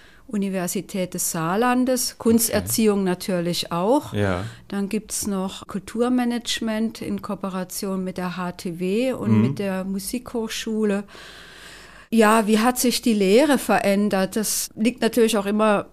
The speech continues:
Speaker 1: an den Lehrenden selbst.
Speaker 2: Okay.
Speaker 1: Es gibt in der Zeit, also sage ich jetzt mal, seit ich jetzt schon an der Hochschule bin, seit fünfzehn Jahren, gab es ja auch ziemlich viele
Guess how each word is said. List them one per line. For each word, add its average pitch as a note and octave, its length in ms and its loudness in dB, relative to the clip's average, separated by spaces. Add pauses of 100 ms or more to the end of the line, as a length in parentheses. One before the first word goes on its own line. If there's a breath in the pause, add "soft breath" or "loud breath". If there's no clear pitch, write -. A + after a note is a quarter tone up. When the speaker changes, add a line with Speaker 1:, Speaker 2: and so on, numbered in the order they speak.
(280)
Speaker 1:
an G#3 140 4
den F#3 140 2
Lehrenden F#3 420 0
selbst. - 800 -6
Speaker 2:
Okay. B2 260 2
Speaker 1:
Es - 180 -4
gibt B3 280 0
in A3+ 80 2
der F#3+ 200 0
Zeit, G3 440 -2
also G3 240 -6
sage F#3+ 360 -6
ich F#3+ 100 -6
jetzt G3 260 -6
mal, F#3+ 200 -2
seit F#3 420 -6 (720 loud breath)
ich G#3 160 -2
jetzt A3+ 220 2
schon A3 160 -2
an G3+ 140 0
der G3+ 180 0
Hochschule A3+ 500 0
bin, A3+ 260 0
seit G3 240 -6
fünfzehn G#3+ 540 -4
Jahren, F#3+ 360 -2
gab G3 200 -4
es G3+ 140 -6
ja - 120 -2
auch F#3+ 120 -4
ziemlich G#3+ 440 -6
viele F#3+ 480 -2